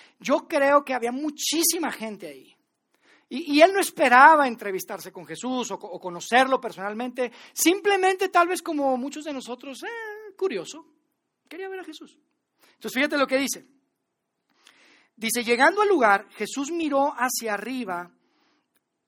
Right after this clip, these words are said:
y le dijo, 'Zaqueo, baja enseguida.'"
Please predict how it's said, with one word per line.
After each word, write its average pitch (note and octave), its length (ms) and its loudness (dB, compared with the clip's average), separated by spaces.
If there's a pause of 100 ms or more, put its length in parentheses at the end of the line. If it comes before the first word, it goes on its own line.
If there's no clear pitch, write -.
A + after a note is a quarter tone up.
(480)
y A#3 120 -4
le A#3+ 120 2
dijo, - 360 -4 (440)
'Zaqueo, G#3+ 640 -4 (560)
baja C4+ 720 0
enseguida.'" E3 640 -14